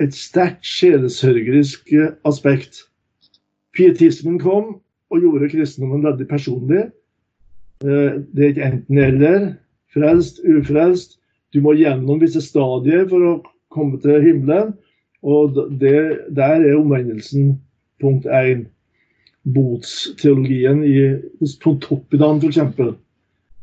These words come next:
Og så ble dette litt tungt, og kanskje litt, eh, for omfattende system. Og så kom Rosenius med en frigjørende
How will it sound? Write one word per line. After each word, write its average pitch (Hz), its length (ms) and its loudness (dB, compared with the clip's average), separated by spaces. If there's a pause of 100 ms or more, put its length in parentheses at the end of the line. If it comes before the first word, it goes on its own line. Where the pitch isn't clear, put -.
(440)
Og 143 160 -4
så 160 160 2
ble 170 160 4
dette 165 240 2
litt 147 360 2 (760)
tungt, 226 540 0 (1000)
og 139 240 -6
kanskje 143 380 -2
litt, 143 260 -2
eh, 143 460 0 (1500)
for 143 300 2 (300)
omfattende 135 840 -2
system. 202 540 2 (1040)
Og 143 120 -2
så 165 340 0
kom 170 220 4
Rosenius 147 680 0
med 147 140 -2
en 143 100 -8
frigjørende 131 640 0